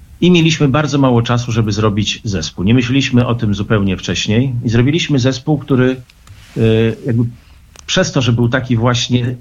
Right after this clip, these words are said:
trochę z przypadku, trochę taki improwizowany, to wyszedł bardzo fajnie. Zrobiliśmy spektakl,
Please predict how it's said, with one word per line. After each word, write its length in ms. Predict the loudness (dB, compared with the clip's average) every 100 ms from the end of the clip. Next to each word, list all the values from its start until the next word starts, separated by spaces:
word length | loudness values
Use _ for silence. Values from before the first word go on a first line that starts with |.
| -8
trochę 280 | -2 0 0
z 60 | -4
przypadku, 720 | -4 -2 -2 -4 -6 -10 -8
trochę 580 | -2 -2 0 2 2 0 -6 -20 _ -4
taki 300 | -4 -2 0
improwizowany, 880 | 2 2 2 2 2 2 2 -2 -4 -14 -6
to 100 | 0
wyszedł 340 | 0 0 0
bardzo 280 | 0 2 0
fajnie. 340 | -2 -4 -2
Zrobiliśmy 440 | 0 0 0 0 -2
spektakl, 600 | 0 -4 -2 -4 -4